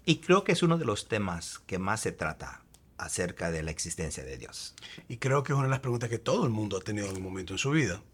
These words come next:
Speaker 1: Sí.
Speaker 2: Ah, vamos a ser sinceros. Si la respuesta que te voy a dar a lo mejor no te va a gustar, especialmente si tú eres una persona de fe, dice, "¿Qué le pasa, Pastor Moisés?".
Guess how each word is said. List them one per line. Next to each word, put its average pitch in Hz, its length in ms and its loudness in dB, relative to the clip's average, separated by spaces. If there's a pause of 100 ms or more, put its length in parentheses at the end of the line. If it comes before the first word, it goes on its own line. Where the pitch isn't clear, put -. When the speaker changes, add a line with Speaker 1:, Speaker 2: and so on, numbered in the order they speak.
(140)
Speaker 1:
Sí. - 60 -10 (600)
Speaker 2:
Ah, 127 520 6 (320)
vamos 196 360 8
a 165 80 4
ser 135 280 0
sinceros. - 680 -2 (1000)
Si 123 640 6 (320)
la 135 180 4
respuesta 190 540 4
que 175 120 2
te 139 120 -2
voy 135 140 4
a 147 60 6
dar 131 260 2
a - 20 2
lo 135 100 2
mejor 123 320 0
no 120 120 0
te - 100 -8
va 110 120 0
a - 20 -2
gustar, - 420 -6 (920)
especialmente 113 420 -2
si 123 80 -2
tú 117 100 -4
eres 113 60 -2
una 120 120 0
persona 117 300 -4
de 113 80 0
fe, 117 120 -4
dice, 110 120 -4
"¿Qué - 80 -2
le 240 80 2
pasa, 226 260 6
Pastor 170 240 0
Moisés?". 156 400 -2